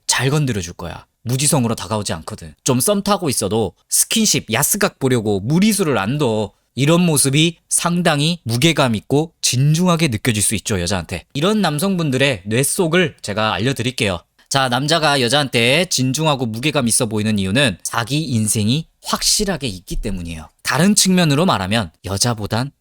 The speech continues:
일단 내 인생이 먼저라는 게 머리에 박혀있는 사람들입니다. 당신은 일단 썸을 타고 있다는 거, 아무튼 여자친구가 아니란 뜻이잖아요. 남남이야.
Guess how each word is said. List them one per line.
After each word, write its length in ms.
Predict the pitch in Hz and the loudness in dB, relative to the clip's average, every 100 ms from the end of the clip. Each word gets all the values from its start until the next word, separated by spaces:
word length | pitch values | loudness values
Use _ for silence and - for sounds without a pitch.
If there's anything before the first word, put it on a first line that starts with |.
| _ | _
일단 540 | - 101 101 135 139 | -10 -8 -4 -2 -2
내 120 | 92 92 | 0 0
인생이 520 | 120 127 101 127 131 | 0 0 -2 -2 -4
먼저라는 680 | - 90 101 127 123 98 95 | -6 -4 -2 -2 0 -2 -2
게 140 | 101 113 | -2 -2
머리에 280 | 87 98 | -4 -6
박혀있는 440 | 101 - - 143 104 | -8 -12 -8 -4 -4
사람들입니다. 640 | 110 117 101 85 78 80 - | -4 -6 -6 -10 -12 -16 -12
당신은 680 | - - 139 170 165 143 120 | -6 -2 2 4 4 4 2
일단 220 | 104 104 | 2 0
썸을 300 | - 247 294 | 2 2 0
타고 260 | - 269 247 | 0 -2 0
있다는 340 | - 131 110 | -2 -2 -2
거, 320 | 90 82 80 - | -4 -6 -8 -4
아무튼 320 | 139 208 190 | 0 2 2
여자친구가 540 | 139 233 - 247 214 | 2 2 2 2 0
아니란 260 | 95 123 175 | -2 -2 -4
뜻이잖아요. 460 | 113 - 87 85 - _ _ | -4 -8 -8 -10 -14 _ _
남남이야. 500 | 101 120 156 220 95 | -2 2 2 2 0